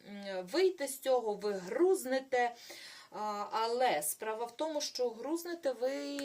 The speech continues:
напевно, не просто так. Правос-, ну, дивіться, правосуддя вже говорить про... про те, що ви маєте щось відкрити, е,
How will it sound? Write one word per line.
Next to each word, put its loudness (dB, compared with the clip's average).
напевно, -4
не -8
просто -10
так. -12
Правос-, 2
ну, 2
дивіться, -2
правосуддя 2
вже 0
говорить -2
про... 0
про -2
те, 2
що 0
ви -2
маєте 2
щось -4
відкрити, 0
е, 0